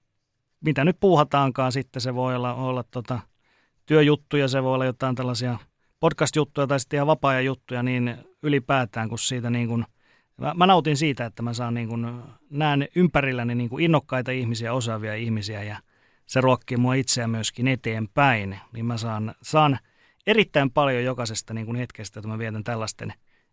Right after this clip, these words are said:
ihmisten kanssa, joita, joita niin kuin voin myöskin ystävikseni monia kutsua ja on tosi hauskaa, että mä <laughs> olen nämäkin kaksi ja puoli tuntia veittänyt teidän kanssa justiinsa.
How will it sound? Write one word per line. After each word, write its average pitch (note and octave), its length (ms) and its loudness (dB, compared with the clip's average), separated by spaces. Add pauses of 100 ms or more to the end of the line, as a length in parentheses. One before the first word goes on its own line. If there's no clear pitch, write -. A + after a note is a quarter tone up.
(100)
ihmisten D#3 420 4
kanssa, D#3 380 4
joita, A#2+ 220 -4
joita B2 360 -6
niin A#2+ 160 -4
kuin A#2 180 -6 (580)
voin D#3+ 160 4
myöskin E3 300 2
ystävikseni C3 500 0
monia C3 280 -2
kutsua A2+ 480 -4
ja A2 220 -12 (200)
on B2 140 -4
tosi B2 200 -4
hauskaa, B2 320 -4
että A#2+ 160 -8
mä A#2 280 -6
<laughs> A3 200 0
olen D3+ 180 6
nämäkin C#3+ 280 4
kaksi C#3 220 -4
ja A#2+ 60 -6
puoli C3 140 0
tuntia A#2 280 -6
veittänyt B2 360 -6
teidän C3+ 280 2
kanssa - 300 -12
justiinsa. A#2+ 480 -10